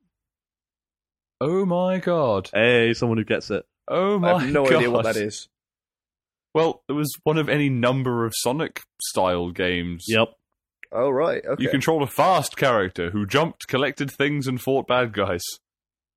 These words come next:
Speaker 1: Well, Sonic-style, Mario-style. It was more Sonic, wasn't it?
Speaker 2: It was that kind of a platformer, certainly.
Speaker 1: Yeah.
Speaker 3: And by the sounds of things, you were playing a little furry critter.
Speaker 1: Yeah.
Speaker 3: So
Speaker 2: You're
Speaker 1: Kinda
Speaker 2: playing a,
Speaker 1: like
Speaker 2: a
Speaker 1: Bubsy the Bob's
Speaker 2: jackrabbit.
Speaker 1: ca-, uh, Bubsy the Bobcat.
Speaker 3: Ah,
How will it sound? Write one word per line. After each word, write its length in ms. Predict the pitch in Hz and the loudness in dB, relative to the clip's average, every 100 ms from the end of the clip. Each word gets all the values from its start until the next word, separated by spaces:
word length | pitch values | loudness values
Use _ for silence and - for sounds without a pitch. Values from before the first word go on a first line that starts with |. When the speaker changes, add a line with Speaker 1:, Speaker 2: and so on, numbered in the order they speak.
| _ | _
Speaker 1:
Well, 220 | 101 92 - | -2 -2 -2
Sonic-style, 800 | 90 87 - - 87 85 82 82 _ - | -4 -4 -6 -6 -2 -2 -4 -8 _ -8
Mario-style. 680 | 92 87 87 87 90 90 82 _ _ | -2 0 0 -2 -2 -4 -6 _ _
It 40 | 226 | -6
was 80 | 262 | -2
more 200 | 294 139 - | -2 -2 -4
Sonic, 480 | 92 73 - - _ - | -6 -8 -14 -20 _ -12
wasn't 240 | 101 92 87 | -10 -6 -6
it? 140 | 76 _ 214 | -8 _ -2
Speaker 2:
It 140 | 208 | 2
was 160 | 202 170 | 2 2
that 180 | 175 | -2
kind 220 | - 139 123 | 2 2 2
of 80 | |
a 60 | 107 | 0
platformer, 460 | 123 73 104 95 - | 0 -2 -2 -4 -4
certainly. 420 | 101 78 87 110 | -4 -6 -6 -2
Speaker 1:
Yeah. 200 | 82 78 _ _ - | -2 -4 _ _ -6
Speaker 3:
And 80 | 127 | -2
by 80 | |
the 60 | 127 | 0
sounds 220 | 160 147 | 0 0
of 60 | 120 | -2
things, 220 | 123 120 | -6 -4
you 100 | 123 | -4
were 80 | 117 | -4
playing 240 | 135 117 107 | -2 -2 0
a 60 | |
little 220 | 110 110 110 | -2 -6 -4
furry 220 | 113 95 | -2 -2
critter. 340 | - 143 - - _ _ - | -4 -6 -6 -16 _ _ -6
Speaker 1:
Yeah. 180 | 95 82 _ | -4 -4 _
Speaker 3:
So 180 | - - | -8 -2
Speaker 2:
You're 100 | 127 | 2
Speaker 1:
Kinda 60 | 139 262 | 4 6
Speaker 2:
playing 40 | |
a, 40 | 262 | 4
Speaker 1:
like 100 | 160 | 4
Speaker 2:
a 40 | |
Speaker 1:
Bubsy 280 | 185 185 233 | 2 4 2
the 60 | |
Bob's 260 | 156 185 101 | 4 2 2
Speaker 2:
jackrabbit. 180 | - - | -2 -2
Speaker 1:
ca-, 80 | 131 | 0
uh, 140 | 123 | 0
Bubsy 320 | 127 120 127 | -2 -4 -4
the 60 | 135 | -6
Bobcat. 360 | 170 - 175 - _ _ _ _ _ _ _ _ | -6 -4 -6 -6 _ _ _ _ _ _ _ _
Speaker 3:
Ah, 640 | 135 185 214 220 214 208 | -16 -10 -8 -8 -10 -12